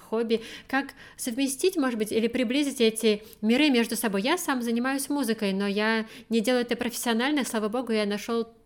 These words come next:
то, что мне нравится делать именно, э, по работе. И я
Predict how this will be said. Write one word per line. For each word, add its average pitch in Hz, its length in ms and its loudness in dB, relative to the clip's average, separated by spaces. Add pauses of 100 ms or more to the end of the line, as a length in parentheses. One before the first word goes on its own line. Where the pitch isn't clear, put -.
то, 285 160 0
что 285 160 -6
мне 220 220 2
нравится 240 480 0
делать 233 440 -2 (220)
именно, 226 540 0 (420)
э, 202 100 -4 (120)
по 233 120 0
работе. 214 680 0 (560)
И 196 320 -6 (1800)
я 233 340 0